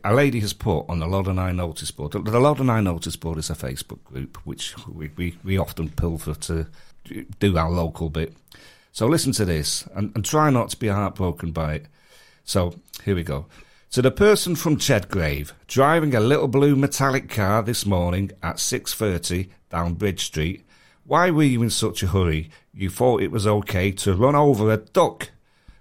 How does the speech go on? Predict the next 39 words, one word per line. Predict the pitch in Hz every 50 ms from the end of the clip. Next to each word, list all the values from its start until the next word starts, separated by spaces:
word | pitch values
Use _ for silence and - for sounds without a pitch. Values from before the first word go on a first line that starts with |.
| - -
right | - 127 156 170 -
in | - 160 143
front | - 160 156 139 -
of | 104 90
me, | 95 98 107 127 117 - - - - - - - - - - - - - - - - -
then | 110 113 113 110 110 101 -
sped | - - - - - 165 165 151
away | 147 135 113 107 107 113 120 120 - - - 120
as | 104 113
I | 110 113 120
was | 117 120 -
screaming | - - - - 185 208 208 196 165 151 127 117
for | 92 - 113
you | 110 113 120 127 117
to | - - 104
come | - - 139 135 131 113
back. | 120 104 82 - - - - - _ _ _ _ - - - - -
You | 107 135 143 127
have | 120 117 110
traumatised | - - 147 156 165 175 165 143 123 - - 110 104 104 107 98 -
me | 104 101 95
so | 92 - - 151 165 180 165
much, | 139 127 127 123 - - - - - - -
the | - 87 -
poor | - - 147 156 170 160
thing | - - 151 147 139 101
died | 120 120 131 135 131 120
in | 131 123 131
my | 127 135 131 127
arms, | 139 147 156 143 139 123 110 104 92 82 76 - - - - - - - - - -
and | 98 110 113 110
you | 113 113 113 107
saw | - - - 156 170 165 147
them | 117 113 110
as | 120 117 110
well | 120 143 156 135 110 95 87 - - _ -
as | 110 107 92 92
you | 104 110 104
broke. | 90 90 135 147 123 101 - -